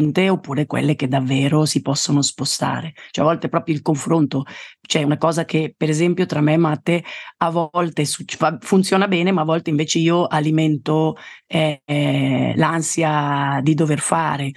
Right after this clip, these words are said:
Oppure l'altra cosa, mentre parlavi, che mi viene in mente, eh, rispetto a, mm, al dire "questo lo faccio dopo", è che nella, nella mia,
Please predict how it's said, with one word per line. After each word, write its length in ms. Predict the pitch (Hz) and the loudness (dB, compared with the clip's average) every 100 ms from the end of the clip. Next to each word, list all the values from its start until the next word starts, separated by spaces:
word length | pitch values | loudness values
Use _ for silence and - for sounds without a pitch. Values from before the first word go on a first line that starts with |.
| - - | -12 -6
Oppure 540 | 202 196 262 349 269 - | -4 0 2 2 2 0
l'altra 320 | 175 165 175 | -2 -2 -2
cosa, 420 | 180 208 202 208 175 | 0 -2 -2 -4 -2
mentre 240 | 160 156 | -2 -2
parlavi, 340 | 151 165 175 196 | -2 0 0 0
che 360 | 170 170 190 - - - - | 0 2 0 -2 -14 -8 2
mi 100 | 190 | 4
viene 240 | 190 180 | 4 4
in 100 | 175 | 2
mente, 960 | 180 185 151 143 151 156 160 160 160 151 | 2 2 0 0 0 0 2 2 2 0
eh, 100 | 160 | 0
rispetto 580 | 151 147 - 156 - 160 | 0 0 -2 -2 0 0
a, 260 | 147 143 143 | 2 2 2
mm, 920 | 143 131 - 139 135 131 131 131 123 - - - - - | 0 0 -2 0 2 2 2 0 -4 -6 -10 -10 -18 -4
al 300 | 175 175 156 - | -2 -2 -4 -6
dire 460 | 165 185 185 175 - | 0 4 4 0 0
"questo 320 | 196 - 175 | -2 0 -2
lo 80 | 156 | 0
faccio 320 | 156 - - | -2 -2 -2
dopo", 540 | 185 175 170 202 233 - - - _ | 0 0 0 0 0 -4 -18 -20 _
è 160 | - 190 | -4 0
che 300 | 220 214 208 208 175 139 _ _ | 2 0 -2 -2 -2 -2 _ _
nella, 600 | 170 180 185 180 180 175 - | 0 2 4 4 2 0 2
nella 320 | 190 180 175 | 2 2 2
mia, 800 | 185 214 226 202 170 160 156 156 | 2 2 2 2 0 -2 -2 -6